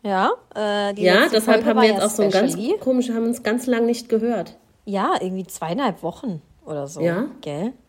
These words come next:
Speaker 1: Das
Speaker 2: Ja.
Speaker 1: war, war ein bisschen
Speaker 2: Ein,
Speaker 1: komisch für uns.
Speaker 2: eine ungewohnte
Speaker 1: Ähm,
Speaker 2: Taktung.
Speaker 1: Ja, und jetzt sind wir aber wieder ganz normal, back in, in the business. Jetzt bist halt du krank, nicht mehr ich, auf Mallorca.
Speaker 2: Mhm.
Speaker 1: <laughs>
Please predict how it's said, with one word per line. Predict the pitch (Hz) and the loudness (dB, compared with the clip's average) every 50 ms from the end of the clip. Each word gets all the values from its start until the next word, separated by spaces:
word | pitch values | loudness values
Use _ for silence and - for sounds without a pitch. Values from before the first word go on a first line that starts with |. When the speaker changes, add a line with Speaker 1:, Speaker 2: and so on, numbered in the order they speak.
| _ _ _ _ _ _ _ - | _ _ _ _ _ _ _ -10
Speaker 1:
Das | 190 185 190 | -8 -6 -6
Speaker 2:
Ja. | 202 233 269 | -6 -4 -4
Speaker 1:
war, | 165 160 160 160 | -2 -2 -2 -2
war | 170 160 160 | -2 -2 -2
ein | 160 160 | -2 -6
bisschen | 180 - - 220 202 | -8 -6 -4 -2 0
Speaker 2:
Ein, | 196 | 0
Speaker 1:
komisch | 240 220 208 196 - - | 0 0 0 -2 -4 -4
für | 202 | -4
uns. | 190 185 190 185 - | -4 -4 -4 -6 -4
Speaker 2:
eine | 208 202 190 | -2 -2 0
ungewohnte | 156 214 262 262 254 233 233 233 208 202 | 2 2 2 2 2 2 4 4 4 2
Speaker 1:
Ähm, | 196 196 | 2 0
Speaker 2:
Taktung. | 214 240 - - - 190 175 180 180 - _ _ _ _ _ _ - | -2 -4 -4 -6 -8 -6 -6 -6 -8 -12 _ _ _ _ _ _ -2
Speaker 1:
Ja, | 214 196 175 160 | 0 0 0 0
und | - 214 220 | 0 -2 -2
jetzt | 262 247 | -2 0
sind | - 339 330 | 0 2 4
wir | 294 | 6
aber | 262 247 240 226 | 6 6 4 4
wieder | 226 226 220 208 | 4 2 2 2
ganz | 208 202 196 - | 2 -2 -2 -2
normal, | - 208 190 185 180 185 190 247 | -2 -2 -2 0 0 0 0 0
back | 269 - 220 202 202 - | 2 2 2 2 2 0
in, | 226 220 220 214 208 202 | -2 -2 0 0 -2 -2
in | - 208 226 214 | -2 -2 0 0
the | 214 202 | -2 -2
business. | - 233 226 - - 269 311 415 453 - - | -2 -2 -4 -2 -2 -2 0 -2 -2 -4 -8
Jetzt | 233 - - | -16 -10 -8
bist | - 226 - 226 | -8 -2 2 2
halt | 214 202 202 | 2 2 0
du | 233 | -4
krank, | 233 - - 269 269 269 - | -6 -2 -2 -2 -2 -2 -4
nicht | 208 202 - | -6 -6 -4
mehr | 202 196 202 | -4 -4 -4
ich, | 240 285 - - _ _ _ _ - | -4 -6 -8 -14 _ _ _ _ -14
auf | 196 185 | -12 -8
Mallorca. | - 196 202 214 214 202 202 208 214 220 | -6 -6 -4 -2 0 0 2 2 2 0
Speaker 2:
Mhm. | 226 | -2
Speaker 1:
<laughs> | - | -6